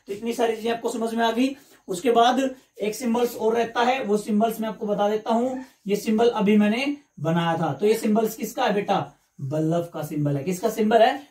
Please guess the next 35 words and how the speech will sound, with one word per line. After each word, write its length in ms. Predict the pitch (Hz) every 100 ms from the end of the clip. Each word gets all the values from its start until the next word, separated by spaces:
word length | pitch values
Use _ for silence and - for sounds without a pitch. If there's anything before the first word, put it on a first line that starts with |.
| -
बल्ब 300 | 170 165 -
का। 100 | - -
इसी 200 | 190 247
के 100 | 240
साथ 200 | 233 220
हमारे 300 | 233 196 208
symbols 480 | - 208 214 233 214
जो 120 | 214
हैं 220 | 247 - - _
वो 100 | 202
complete 400 | - 185 - 202
हो 60 | 190
जाते 300 | 160 - 160
हैं। 160 | 139 127
Symbols 400 | 190 190 220 214
क्या 100 | 233
हो 80 | 208
जाते 220 | 196 233
हैं, 60 |
हमारी 240 | 208 190 262 262 - _
complete 360 | 180 175 196 190
हो 60 |
जाते 260 | 165 156 165
हैं। 100 | 147
ठीक 180 | 226 247
है, 180 | 202 - - -
आगे 220 | 202 226
हम 160 | 226 190
discuss 340 | 196 233 202
करते 300 | - - 233
हैं 260 | 202 240 285 _ _
Next 340 | 165 202 214 -
point 240 | 208 208
के 60 | 196
ऊपर। 400 | 190 226 240